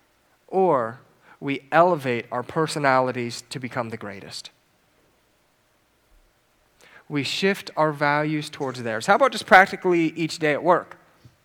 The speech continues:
You know where the majority of the people stand. So then you don't want to be the weird person, so what do you do? You shift your value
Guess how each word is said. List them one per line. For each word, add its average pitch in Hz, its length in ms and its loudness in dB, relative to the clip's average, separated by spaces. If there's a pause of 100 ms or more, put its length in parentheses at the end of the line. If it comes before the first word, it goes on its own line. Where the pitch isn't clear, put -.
(720)
You 165 140 0
know 180 380 4
where 165 220 2
the 151 100 0
majority 151 520 -2
of 131 60 -4
the 127 80 -4
people 135 300 -10
stand. 165 540 -10 (2250)
So 190 160 2
then 175 160 2
you 196 160 4
don't 214 160 6
want 180 140 4
to 175 60 4
be 165 120 4
the 151 120 2
weird 170 300 2
person, 156 460 -2
so 160 160 -4
what 156 140 0
do 160 60 2
you 143 120 0
do? 180 220 2
You 147 180 0
shift 165 360 -2
your 165 100 -2
value 139 540 0